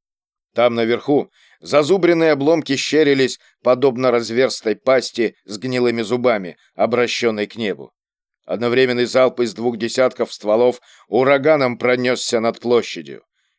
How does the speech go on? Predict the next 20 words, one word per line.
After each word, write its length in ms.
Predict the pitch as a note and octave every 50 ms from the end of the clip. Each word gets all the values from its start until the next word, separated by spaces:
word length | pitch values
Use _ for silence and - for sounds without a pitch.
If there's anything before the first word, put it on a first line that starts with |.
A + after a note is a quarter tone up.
| _ _ -
Тяжелые 420 | C3+ D3+ C#3+ D3 F3+ F3+ F3+ F3
свинцовые 680 | D3+ - D#3 D#3+ D3+ C3+ - - E3 D#3+ D3+ D3 C#3 A#2
пули 440 | - C#3+ D#3 D#3 D3 C#3+ B2+ G2+ - _ _ _ -
плющились 580 | - D3 D3 C#3 - - C#3+ C3 B2+ A#2 - -
о 120 | B2+ A#2
кирпич 420 | - B2 A#2+ G2 C3 C3+ B2+ - A2
и 60 | G2+
камень, 420 | - B2+ C#3 C3+ C3 B2 G#2+ - _ _ _ _
выбивая 520 | F2+ G2+ A#2 C#3+ B2+ C#3 C3 C3 B2+ B2+ A#2
фонтанчики 720 | - A#2+ A#2+ A2+ - C3 B2 A#2 A2 - A2 G2+ - A2+
пыли 340 | F#2+ - C3+ C3+ B2 A#2+ A2
и 60 | G#2+
острых, 540 | G#2+ A2+ C#3 C#3+ - - - A#2 G#2+ - _ _ _ _
жалящих, 640 | - G#2+ G2+ A#2 C3+ C#3+ C3 A2 G2 - - G2+ -
как 180 | - G#2+ F#2+ -
слепни, 480 | - - A#2+ B2 A#2+ A2+ - - G#2
крошек. 520 | F#2 - A#2 A2+ A2+ G2+ - - - B1 _ _ _ _ _ _ _ _ _ _ _ _ _ _ _ -
Выглянув 640 | E2+ A2 C#3 D3 A#2+ B2+ C3+ C3 C3 A#2+ - -
из-за 300 | - C3 A#2+ F#2+ A#2+ B2
завала, 560 | G2+ G#2 A#2+ A#2 B2+ D3 C#3+ A#2 F2+ C#2+ -